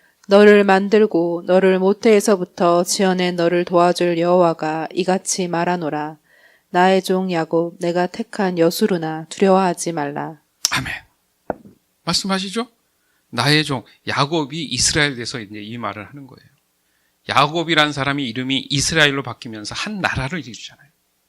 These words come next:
Speaker 2: 하나님이 택한 야곱을 통해서 하나님의 백성들을 삼았다. 이 절 끝에도 그렇잖아요. "내가 택한 여수로나 두려워 말라."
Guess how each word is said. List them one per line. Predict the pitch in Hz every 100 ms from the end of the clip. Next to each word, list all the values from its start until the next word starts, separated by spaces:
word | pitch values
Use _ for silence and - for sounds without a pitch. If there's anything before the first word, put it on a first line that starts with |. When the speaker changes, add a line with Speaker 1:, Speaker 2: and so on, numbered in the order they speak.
| _ _ _ -
Speaker 2:
하나님이 | - 262 254 262 262 262
택한 | - 285 - - 226 139 - _ _ _ _ _ _ _ _ _ _ -
야곱을 | 139 175 285 277 277 262
통해서 | 240 233 208 214 220 233 - _ _ -
하나님의 | 196 202 190 190
백성들을 | 160 147 - 165 156 151
삼았다. | 143 131 123 - 101 - - - - _ _ _ _ _ _ _ _ _ _ -
이 | 208
절 | 226 220 -
끝에도 | 254 - 233 220
그렇잖아요. | 175 - 180 185 139
"내가 | 113 143 254 285 277
택한 | - 285 - 262 254 254 170
여수로나 | 185 180 214 190 185 202 180 95 _ _ _
두려워 | - 139 143 135 131 123 110
말라." | 120 120